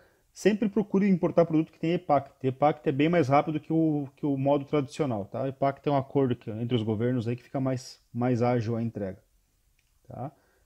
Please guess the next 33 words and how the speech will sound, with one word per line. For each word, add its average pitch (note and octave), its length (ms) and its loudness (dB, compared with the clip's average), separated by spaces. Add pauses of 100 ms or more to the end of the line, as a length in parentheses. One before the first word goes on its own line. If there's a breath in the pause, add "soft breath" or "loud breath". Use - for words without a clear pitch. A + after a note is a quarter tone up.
(180)
Então C#3+ 200 -12
vamos B2 220 -8
puxar - 260 -12
aqui A2+ 160 -12
um A#2+ 200 -10
outro. F#3+ 420 -12 (3500)
Trinta A2 240 -10
e G#2+ 60 -6
três A2+ 240 -8
mil A2+ 160 -6
ordens, B2 220 -6
esse C3+ 200 -8
aqui, - 160 -20
ó. - 40 -20 (260)
Compre C#3+ 360 -2
um, D3+ 120 2
ganhe C#3 260 0
outro. G2+ 400 -8
Então C#3+ 140 -12
vamos E3+ 160 -8
colocar D3 240 -4
um C3+ 100 -2
helicóptero C3 540 -4
que - 80 -20
tá B2 100 -6
no A#2+ 80 -4
epact. - 340 -12 (140)
Então G#2+ 140 -14
vamos A2+ 160 -4
vir A2 100 -4
aqui, D3 320 -10 (180)
clica A#2 220 -6
aqui. - 320 -12